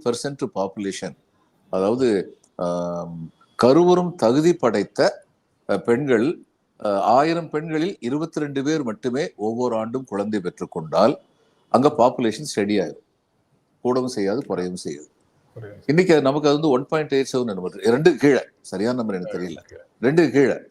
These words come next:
Speaker 1: அப்ப பிறப்பு விகிதம் கம்மியா இருக்கும்போது, இறப்பு விகிதம் அது இது, ஆம், சிறந்த முறையில் இருக்கும்போது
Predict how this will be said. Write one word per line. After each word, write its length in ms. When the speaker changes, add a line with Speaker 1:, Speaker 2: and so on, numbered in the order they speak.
Speaker 1:
அப்ப 240
பிறப்பு 500
விகிதம் 380
கம்மியா 400
இருக்கும்போது, 800
இறப்பு 500
விகிதம் 480
அது 400
இது, 380
ஆம், 920
சிறந்த 380
முறையில் 260
இருக்கும்போது 640